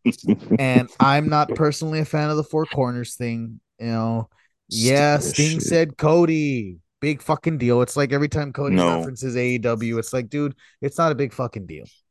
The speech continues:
Speaker 1: I'ma
Speaker 2: Cody.
Speaker 1: tell you what's, what's wrong with the four pillars thing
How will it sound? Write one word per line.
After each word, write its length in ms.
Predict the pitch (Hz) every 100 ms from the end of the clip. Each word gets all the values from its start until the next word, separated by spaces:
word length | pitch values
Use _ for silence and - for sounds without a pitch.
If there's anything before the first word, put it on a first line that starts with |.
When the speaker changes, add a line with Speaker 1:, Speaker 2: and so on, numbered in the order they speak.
| _ _ _
Speaker 1:
I'ma 120 | 117
Speaker 2:
Cody. 140 | 104 90
Speaker 1:
tell 140 | 117
you 140 | 101 95
what's, 260 | 87 -
what's 220 | 92 87
wrong 220 | 85 82 82
with 120 | 80
the 100 | 78
four 280 | - 82 80
pillars 460 | - 80 76 -
thing 260 | 71 73